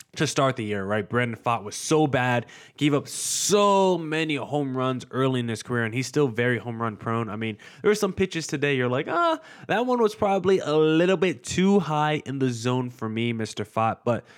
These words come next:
uh, considering how many home runs he can give up, I mean, he did give up two in his most recent start against the New York Yankees. Uh, but I do think Brandon Pfaadt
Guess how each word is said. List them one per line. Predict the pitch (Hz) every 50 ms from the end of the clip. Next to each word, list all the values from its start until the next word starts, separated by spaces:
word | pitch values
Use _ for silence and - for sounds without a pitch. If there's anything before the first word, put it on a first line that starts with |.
| - - - _ _ _ _ _ _ _ -
uh, | - 135 139 135 123
considering | 120 151 151 139 - 175 175 175 175 156
how | 131 135
many | 147 151 147 139
home | 127 131 135 131 131
runs | 135 135 131 127
he | - 127 113
can | - - - - - 127 139 156 170 165
give | 170 175 156
up, | 175 180 185 -
I | 123
mean, | 113 117 110
he | 110 110
did | 98 127 123 127 131 117 - -
give | 120 113
up | 127 123 -
two | - - - 127 127 131 123
in | 113
his | 113 107 110
most | 113 110 110 -
recent | 107 117 120 113 113
start | - - 117 113 -
against | - 107 95 107 107 110 107 _
the | - 107
New | 104 107
York | 110 107 104 95 95 -
Yankees. | 107 113 117 120 - 131 131 127 123 123 - - - - - -
Uh, | - 120 123 127 127 - - -
but | - 160 123
I | 160
do | 170 156 190 196
think | 190 - 170 156 131
Brandon | 131 151 147 147 139 135 120
Pfaadt | - - 127 127 123 113